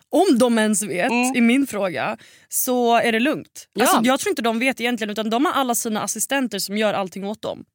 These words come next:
Speaker 2: Typ alltså, för jag kommer ihåg jag frågade när, när jag frågade, och jag höll på att säga hans namn, <laughs> när jag frågade han, eh, Loki,
Speaker 1: Mm.
Speaker 2: så här, bara, "Ah, men, eh, när går ert plan då?" Han bara, "Ah, jag vet inte, vi har inte bestämt om vi ska åka på morgonen eller på kvällen." Och tänkte jag, "Ja, men då har de inte bokat än, liksom." Du vet, förstår du vad jag menar?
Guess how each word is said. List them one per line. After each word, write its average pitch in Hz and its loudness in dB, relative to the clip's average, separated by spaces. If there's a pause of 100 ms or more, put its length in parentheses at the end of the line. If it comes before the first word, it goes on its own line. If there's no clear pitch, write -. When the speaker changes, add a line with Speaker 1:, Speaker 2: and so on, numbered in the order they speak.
Speaker 2:
Typ 285 -6
alltså, 160 -4
för 226 -4
jag 220 0
kommer 285 2
ihåg 247 -2
jag 180 -2
frågade 180 0
när, 170 -2 (400)
när 190 -2
jag 180 -4
frågade, 165 0
och 160 -14
jag 170 -6
höll 156 -6
på 160 -10
att 151 -8
säga 156 -6
hans 139 -6
namn, 165 -6
<laughs> - -20
när 165 -6
jag 185 -4
frågade 170 -2
han, 180 0
eh, 156 -2
Loki, 180 -4
Speaker 1:
Mm. 220 -4 (120)
Speaker 2:
så - -6
här, 170 0
bara, 196 0
"Ah, 240 2
men, 240 0
eh, 220 0
när 214 0
går 185 -4
ert 175 -4
plan 233 0
då?" 170 -6
Han 208 -8
bara, 185 2
"Ah, 214 2
jag 214 -2
vet 208 -6
inte, 202 -8
vi 175 -10
har 196 -2
inte 202 -10
bestämt 185 -6
om 165 -8
vi 156 -6
ska - -10
åka 147 -6
på 160 -14
morgonen 147 -6
eller 131 -10
på 131 -18
kvällen." 143 -6
Och 202 -6
tänkte 170 -6
jag, 160 0
"Ja, 175 0
men 139 -6
då 143 -6
har 185 -4
de 214 -6
inte 151 -10
bokat 139 -8
än, 101 -8
liksom." - -6
Du 139 -12
vet, 147 -10
förstår - -8
du 143 -6
vad 135 -8
jag 135 -8 (100)
menar? 175 0